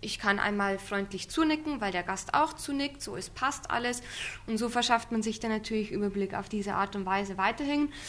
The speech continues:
Ähm, gibt es im Backoffice, äh, natürlich, ähm,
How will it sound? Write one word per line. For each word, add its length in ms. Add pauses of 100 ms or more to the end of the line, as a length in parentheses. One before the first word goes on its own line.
(260)
Ähm, 520
gibt 280
es 180
im 500
Backoffice, 840 (100)
äh, 280
natürlich, 600
ähm, 640